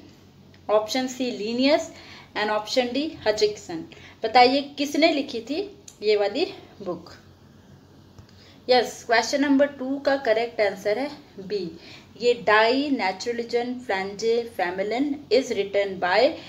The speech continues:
Engler and Prandtl। ओके,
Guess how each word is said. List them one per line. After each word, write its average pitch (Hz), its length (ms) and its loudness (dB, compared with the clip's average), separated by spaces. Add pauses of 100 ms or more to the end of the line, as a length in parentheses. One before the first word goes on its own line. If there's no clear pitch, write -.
(480)
Engler 220 520 0 (240)
and 302 240 0 (380)
Prandtl। 165 420 -6 (480)
ओके, 320 240 4